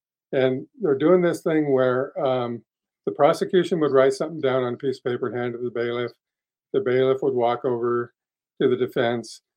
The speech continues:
The defense would look at it. They would write something down, and the, the bailiff would walk it back. This went on for hours and hours.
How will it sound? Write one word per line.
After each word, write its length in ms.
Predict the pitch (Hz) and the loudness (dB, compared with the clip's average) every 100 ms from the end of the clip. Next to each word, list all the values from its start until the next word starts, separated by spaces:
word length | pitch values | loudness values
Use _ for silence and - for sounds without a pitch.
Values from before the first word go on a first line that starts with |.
| _ - | _ -6
The 60 | |
defense 360 | 104 104 131 131 | -4 0 0 0
would 100 | 131 | 0
look 180 | 127 135 | 0 0
at 140 | 123 | 0
it. 100 | 123 | 0
They 120 | 127 | 2
would 120 | 165 151 | 2 4
write 200 | 135 131 | 4 4
something 260 | 156 160 | -2 -6
down, 420 | 127 120 120 123 175 | -6 -4 -4 -4 -4
and 180 | 147 120 | -4 -4
the, 140 | 120 - - | -4 -8 -6
the 60 | 208 | -2
bailiff 340 | 127 131 135 | 0 0 0
would 200 | 143 127 131 - | -2 -4 -6 -4
walk 240 | 131 127 | -2 -2
it 140 | 156 143 | -4 0
back. 280 | 135 113 - | 2 2 -4
This 240 | 147 180 196 | -2 0 2
went 120 | 175 | 2
on 160 | 156 131 | 0 -4
for 160 | 143 - | -6 -4
hours 440 | 131 131 123 120 | -2 0 0 -2
and 120 | 120 135 | -4 -8
hours. 600 | 123 113 110 104 - | -6 -6 -6 -10 -18